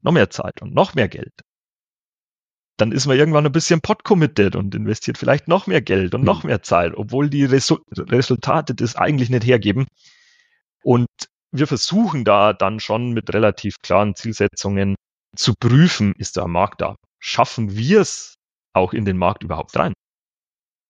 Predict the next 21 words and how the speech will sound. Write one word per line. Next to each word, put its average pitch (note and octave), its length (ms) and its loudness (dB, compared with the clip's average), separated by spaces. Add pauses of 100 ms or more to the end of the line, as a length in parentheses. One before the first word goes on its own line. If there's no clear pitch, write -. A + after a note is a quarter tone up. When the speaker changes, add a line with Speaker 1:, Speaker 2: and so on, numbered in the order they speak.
(260)
Speaker 1:
Das - 220 -4
ist - 380 -6
eine F2+ 80 -2
große A#2+ 320 0
Frage, F#2+ 360 2
weil F2 300 0
wir F#2+ 200 -4
sind F#2 520 -4
I-T-Beratung A#2 920 2
und F#2+ 180 -6 (840)
haben G2 220 0
oft - 360 0 (1040)
nicht A#2+ 640 2
das G#2 120 4
Know-how, G2+ 440 4
um G#2 120 -2
einen F#2 140 -2
Markt F#2+ 280 0
wirklich G2+ 220 -6
zu - 160 -6
durchdringen. F2 540 0